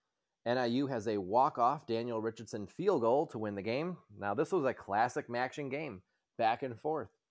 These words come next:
If you didn't get a chance to watch, Ball State and N I U. Ball State was up, N I U cut the lead. Um, Ball State jumped out to a ten nothing lead. N I U stormed back in the second quarter, scoring seventeen,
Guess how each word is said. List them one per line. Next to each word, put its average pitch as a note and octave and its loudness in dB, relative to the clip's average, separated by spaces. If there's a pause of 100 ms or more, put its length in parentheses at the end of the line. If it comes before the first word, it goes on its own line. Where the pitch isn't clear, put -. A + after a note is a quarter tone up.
(140)
If - -16
you G#2+ 0
didn't B2 -2
get B2+ 2
a B2 -2
chance C3 -4
to B2+ -2
watch, B2 2 (960)
Ball A#2 4
State C3 2
and B2+ 0
N B2 -2
I B2 -2
U. C3+ -2 (380)
Ball D#3 6
State D#3+ 2
was B2 2
up, D3+ 6
N F#2+ -2
I G2 -4
U G2 -6
cut - -8
the - -8
lead. D#3+ -2 (760)
Um, G#2 -6 (1800)
Ball A#2 4
State B2 0
jumped A#2+ -2
out A2 2
to G#2 -4
a F#2+ -2
ten A#2 -6
nothing G#2+ -6
lead. A2+ -6
N G#2 -4
I G2+ -6
U G2+ -8
stormed A2+ -2
back A#2 2
in G#2 -8
the F2+ -8
second G2 -8
quarter, G#2+ -2
scoring F2+ -6
seventeen, D#3 -2